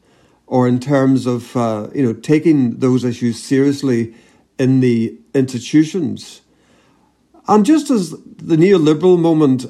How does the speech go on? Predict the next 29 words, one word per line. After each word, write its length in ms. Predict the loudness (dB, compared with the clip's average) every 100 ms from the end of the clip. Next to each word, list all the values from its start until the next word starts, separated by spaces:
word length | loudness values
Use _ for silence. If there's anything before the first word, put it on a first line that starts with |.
| -2
informed 840 | 0 0 2 4 4 2 0 -6 _ _ _ _ _ -12
the 200 | -2 0
Good 280 | 4 2 2
Friday 400 | 0 0 2 0
Agreement 580 | 2 2 2 0 -4
for 140 | 0 2
all 240 | 4 2
its 140 | 0 -2
genius, 500 | -2 0 -2 -6 -8
for 220 | 2 2
all 140 | 2
its 120 | -2
contribution, 840 | -4 -2 -2 -2 -4 -4 -8 -12 -14 _ _ _ _ _ _
the 240 | 0 2
ecological 600 | 0 4 4 4 2 2 4
moment 560 | 4 2 2 0 -6 -20 -8
will 200 | 0 0
frame 720 | 0 0 2 4 4 0 -4 -14 _ _ 0
the 220 | 0 0
iteration 600 | 0 2 4 2 0 -4
of 120 | -2
the 120 | -2
agreement 640 | 0 2 2 0 -4 -8 -18 _ _ _ _ -6
and 220 | -2 0
the 120 | 0
reimagine 720 | 2 4 4 4 2 0 0
of 120 | -2 0
the 100 | 0
agreement 600 | 2 2 2 -2 -6